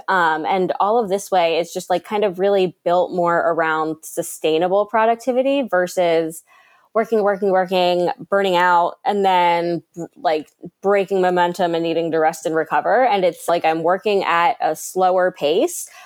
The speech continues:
but I'm, you know, I'm showing up more consistently and things are easier.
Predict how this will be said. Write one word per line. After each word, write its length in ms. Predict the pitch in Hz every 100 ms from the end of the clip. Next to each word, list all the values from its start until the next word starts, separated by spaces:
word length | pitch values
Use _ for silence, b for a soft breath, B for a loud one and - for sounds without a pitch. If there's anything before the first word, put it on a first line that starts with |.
| B _ 196
but 360 | 180 170 - -
I'm, 560 | - 180 170 170 170 160 - -
you 140 | 190
know, 180 | 165 147
I'm 160 | 170
showing 400 | 170 - 185 175
up 100 | 170
more 180 | 160 165
consistently 1160 | 160 156 151 - 240 - 240 - 202 196 185 175
and 500 | 170 165 165 156 156
things 280 | 156 151 139
are 120 | 127
easier. 920 | 233 240 214 240 220 208 202 196 196